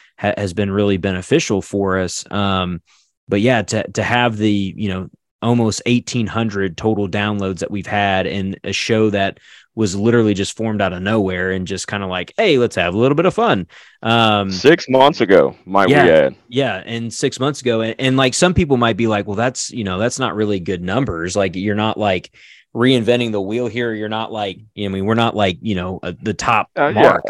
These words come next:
Speaker 2: I mean, we're not Joe Rogan. Let's be honest.
Speaker 1: Right, like, we're
Speaker 2: And
Speaker 1: not
Speaker 2: I'll, I'll name drop. I mean, it, it's,
Speaker 1: <laughs>
Speaker 2: it is what it is.
Speaker 1: Yeah.
Speaker 2: I get it.
Speaker 1: Yeah, and we're not, you know, we're, you know, we're not looking for that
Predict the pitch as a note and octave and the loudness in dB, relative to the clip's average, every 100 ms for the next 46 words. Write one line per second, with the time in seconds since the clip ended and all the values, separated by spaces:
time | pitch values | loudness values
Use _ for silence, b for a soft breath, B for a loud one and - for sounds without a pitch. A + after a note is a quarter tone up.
0 | - - C#3+ D#3 D#3 A#2+ G#2 A2 G#2+ F#2 | -10 -2 4 6 6 6 4 6 6 8
1 | F#2+ C2+ B1+ D2 - A2 E2+ F#2 D2 C#2+ | 6 4 -4 -4 0 6 6 6 2 -8
2 | - - - A3 C#3 G#2+ C#3 B2 D#3+ - | -14 -16 0 4 4 4 4 6 8 8
3 | A#2 B2+ B2+ E3 A#2+ A#2+ D#3+ E3+ G#2 F2 | 8 8 8 8 6 4 2 0 4 6
4 | G#2 A#2+ A#2 A#2 A2+ G#2+ G2+ G#2 A2+ A#2 | 8 6 4 4 2 0 -2 2 4 2
5 | - - D4 - A#3+ - F#2 G#2 B2+ C3 | 0 -4 -6 -6 -10 -6 -2 4 4 4
6 | G2 D#2+ E2+ A#2 F2 F#2 - b b A3+ | -2 0 4 6 6 2 -10 b b 4
7 | D3 A2+ F3+ G2 F#2 D2+ - _ _ E3+ | 6 4 4 2 2 -2 -10 _ _ 2
8 | A#2 G#2 B2+ D3 D#3+ E3 D#3 - C3+ B2 | 2 4 2 4 4 4 2 0 0 0
9 | A#2+ C#3+ D3 - A2 A#2+ G2 F#2+ B2 C3+ | 2 0 0 -8 -10 -6 -4 0 2 2
10 | A#2 F#2+ G2 E3 E3 G#2+ G2+ G2 G2 | 0 0 0 2 0 -4 -4 -4 -4